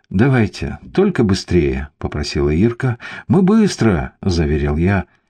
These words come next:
"Скоренько глянем, посмотрим и всё". Шкаф-купе отгораживал ближний угол комнаты напротив ванной. Его зеркальные дверцы зрительно увеличивали объём комнаты,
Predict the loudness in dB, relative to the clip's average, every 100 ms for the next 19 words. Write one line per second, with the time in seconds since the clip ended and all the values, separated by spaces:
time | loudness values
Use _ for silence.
0 | _ _ -18 0 2 4 2 2 2 2
1 | 2 0 0 0 0 0 2 2 0 0
2 | 0 2 0 -4 _ _ _ _ _ _
3 | _ _ _ _ _ _ _ _ _ _
4 | _ _ _ -12 -6 -2 -2 -2 -2 -2
5 | 0 0 0 0 _ _ _ -20 -20 -20
6 | -20 _ 0 2 0 0 0 0 0 0
7 | 2 2 2 0 0 0 0 -4 -2 0
8 | 2 2 0 0 -2 0 2 2 0 0
9 | -2 -4 _ _ 0 0 2 2 2 0
10 | 2 2 2 2 2 0 -2 -10 -20 -6
11 | 2 4 4 2 0 2 4 4 4 2
12 | 2 0 0 -4 -2 0 0 -2 -2 0
13 | 0 0 0 0 0 0 0 2 4 4
14 | 2 0 0 0 2 0 0 0 0 0
15 | 0 2 0 0